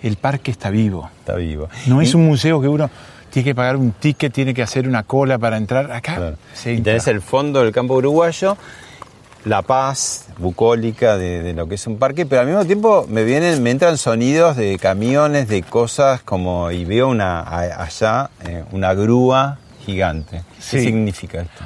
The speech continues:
Speaker 1: Bueno, ese es el último sueño que estamos realizando, que es la construcción de un museo de arte latinoamericano.
Speaker 2: Ujú.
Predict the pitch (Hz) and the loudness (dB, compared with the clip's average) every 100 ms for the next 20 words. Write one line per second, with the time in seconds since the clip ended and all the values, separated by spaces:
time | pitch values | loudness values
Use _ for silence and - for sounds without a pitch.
0 | - 139 156 131 147 156 190 147 135 147 | -4 0 2 2 0 2 0 2 2 2
1 | 135 139 123 113 104 92 165 165 127 107 | 2 2 2 2 0 0 0 0 0 -2
2 | 98 104 95 - 113 110 95 87 104 98 | -4 -8 -8 -4 -2 -2 -4 -2 -2 -2
3 | - 123 143 143 95 104 120 - - - | -4 -2 0 -2 -2 -4 -4 -10 -20 -20
4 | - - 104 95 98 110 87 120 131 139 | -20 -10 -8 -6 -4 -4 0 0 2 2
5 | 117 104 104 98 - 117 113 104 104 113 | 0 0 -2 -4 -2 0 2 0 0 -2
6 | 95 101 95 90 87 - 90 78 - - | -2 -4 -6 -6 -4 -4 -4 -6 -12 -20
7 | - - 87 95 | -20 -12 -10 -8